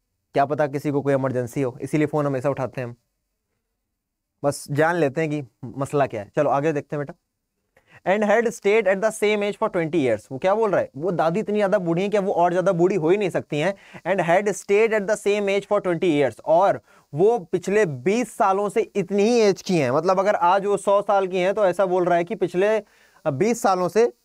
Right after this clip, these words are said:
पिछले बीस सालों से सौ साल की ही बनी हुई है ना, लगातार बूढ़ी हो ही नहीं रही, ठीक है ना। हाँ बिल्कुल सही बेटा, सोनाली मौर्य बिल्कुल सही, काजल,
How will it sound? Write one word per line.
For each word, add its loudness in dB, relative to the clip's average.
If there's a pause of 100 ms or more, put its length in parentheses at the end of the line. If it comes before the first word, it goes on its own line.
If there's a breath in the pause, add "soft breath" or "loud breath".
(160)
पिछले 2
बीस 0
सालों 2
से 0
सौ 2
साल 0
की -2
ही 2
बनी 0
हुई 0
है 0
ना, -2
लगातार 2
बूढ़ी 2
हो 4
ही 2
नहीं 0
रही, 0
ठीक 2
है 2
ना। 0 (1040)
हाँ 0
बिल्कुल 2
सही 2
बेटा, 2
सोनाली 0
मौर्य 2
बिल्कुल 0
सही, -2
काजल, 0